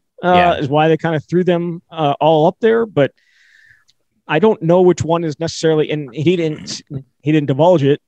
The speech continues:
Speaker 1: which, which one is gonna be that third corner, and does it really even matter because they're gonna be playing three or four of those guys?
Speaker 2: I do not think it matters at all, which is, <laughs> that's what I was gonna say. All six of those guys, I think, are gonna see time. All six of them have played before,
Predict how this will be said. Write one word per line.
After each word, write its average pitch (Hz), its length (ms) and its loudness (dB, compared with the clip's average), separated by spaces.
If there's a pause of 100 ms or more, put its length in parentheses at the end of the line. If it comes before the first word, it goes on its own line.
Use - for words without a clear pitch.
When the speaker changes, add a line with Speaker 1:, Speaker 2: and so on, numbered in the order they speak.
(140)
Speaker 1:
which, 156 360 -6
which 156 220 -2
one 170 180 -2
is 139 100 -4
gonna 151 160 0
be 151 120 2
that 143 180 0 (120)
third 156 260 0
corner, 165 420 -4 (380)
and 143 360 -2
does 156 180 2
it 147 40 -2
really 160 240 2
even 143 220 0
matter 156 400 0 (120)
because 143 280 -2
they're 143 80 -2
gonna 143 100 -2
be 143 80 -2
playing 147 540 -4 (640)
three 143 240 -2
or 143 60 2
four 151 300 2
of 151 40 4
those 160 180 2
guys? 180 540 -4 (760)
Speaker 2:
I 120 40 -2
do 123 100 2
not 113 260 0
think 113 140 -2
it 95 100 0
matters 90 380 0
at 87 80 -2
all, 80 280 2
which 85 140 -6
is, 87 160 -6
<laughs> - 0 -
that's - 540 -6
what 107 100 2
I 92 140 0
was 87 140 -6
gonna 85 180 -6
say. 87 200 -2
All 98 180 2
six - 280 -4
of 104 60 -2
those 98 220 -2
guys, 87 280 -2
I 87 120 -2
think, 85 180 -8
are 85 80 -6
gonna 85 180 -6
see 78 200 -10
time. 107 420 -2
All 82 140 -4
six - 240 -8
of - 40 -18
them 85 160 -8
have 76 200 -12
played 82 260 -6
before, 101 640 -4